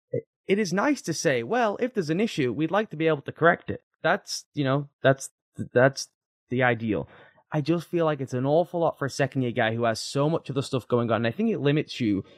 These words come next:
when you come to saying, "Okay, if we're gonna do a bunch of option football, a bunch of pre-snap kills," it's a lot for one guy to think about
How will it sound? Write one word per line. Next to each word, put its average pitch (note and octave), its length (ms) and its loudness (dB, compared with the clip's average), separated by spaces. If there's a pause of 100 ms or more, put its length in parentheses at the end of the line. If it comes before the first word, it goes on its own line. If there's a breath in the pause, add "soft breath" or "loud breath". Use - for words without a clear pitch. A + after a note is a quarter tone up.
(160 loud breath)
when A#2+ 140 0
you B2 80 0
come C#3+ 200 2
to B2 80 -6
saying, A#2+ 300 0
"Okay, A#2 260 0
if A2 80 0
we're A#2 60 -6
gonna C3+ 240 0
do B2 220 -2
a G#2+ 100 2
bunch B2 320 0
of A2 120 -10
option B2 400 2
football, A2 640 0 (180 soft breath)
a - 60 -6
bunch A#2 260 2
of A#2 120 -4
pre-snap B2 680 -2
kills," A2 500 -2 (360 soft breath)
it's D#3 180 -4
a D3+ 60 2
lot C3+ 400 0
for C#3+ 120 0
one C3+ 280 0
guy B2+ 220 0
to A#2 120 -8
think C3 380 0
about F#2+ 400 0